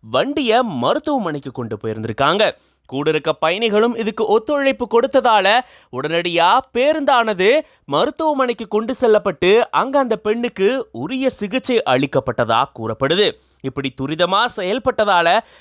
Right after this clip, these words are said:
பெண்ணுடைய உயிர் காப்பாற்றப்பட்டதா கூறப்படுது. பேருந்து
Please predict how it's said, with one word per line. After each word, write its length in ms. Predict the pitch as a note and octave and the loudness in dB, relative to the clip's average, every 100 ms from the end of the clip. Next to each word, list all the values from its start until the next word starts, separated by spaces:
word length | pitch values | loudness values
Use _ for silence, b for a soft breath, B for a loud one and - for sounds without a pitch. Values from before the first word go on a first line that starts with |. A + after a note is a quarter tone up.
| B | B
பெண்ணுடைய 460 | A#3+ D4 E4 D#4+ C#4 A3+ | -2 0 -2 -2 0 -2
உயிர் 280 | G#3+ B3 A#3 E3+ | -2 -6 -2 0
காப்பாற்றப்பட்டதா 880 | A3 - C4+ - A#3+ F3+ D#3+ C3+ D#3 - | 0 0 -2 -2 -6 -2 0 2 0 -4
கூறப்படுது. 500 | A2 G#2 C#3 E3+ G3 - _ - | -8 -4 -2 2 2 0 _ 0
பேருந்து 340 | F3 A3 A3+ | 2 2 0